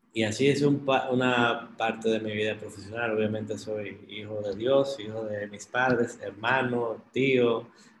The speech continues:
eh, sobrino, eh, amigo. O sea que, eh, como decimos en, en Max Life,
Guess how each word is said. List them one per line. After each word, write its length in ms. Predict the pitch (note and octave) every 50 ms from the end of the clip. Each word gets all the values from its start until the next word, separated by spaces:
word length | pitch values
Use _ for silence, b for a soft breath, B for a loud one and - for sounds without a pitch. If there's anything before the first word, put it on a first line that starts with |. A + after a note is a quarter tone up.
| B _
eh, 520 | - G2+ G#2 G#2+ G#2 G2+ G2+ G2 F#2+ F#2+ F#2+
sobrino, 1080 | - - G#2+ G2+ G2+ A2 A#2+ C3+ C#3+ C#3 B2+ B2 B2 B2 A#2+ A#2 A2+ A2 G#2+ G#2 G2+ - -
eh, 580 | F#2+ F#2 F#2 F#2+ F2+ F#2 G2 G2 F#2 F#2 F2+ - -
amigo. 480 | G2 G#2 A2 C3 C#3+ C#3+ B2+ B2 A#2+
O 40 | A2+
sea 280 | - - A2 G#2 G2+ -
que, 240 | G2+ G#2 G2+ F#2+ - b b b b b b b b _ _ -
eh, 280 | G2+ G2+ G#2 G2 - - -
como 220 | A#2 A#2 A#2 A2+
decimos 420 | A2 A2+ - A#2 A#2+ B2+ C3 B2+
en, 340 | B2 B2+ B2+ B2 B2 B2 A#2+
en 160 | A#2+ A#2 A#2
Max 300 | A#2+ B2 B2 A#2+ - -
Life, 420 | B2+ B2 A#2+ B2 B2+ B2 - -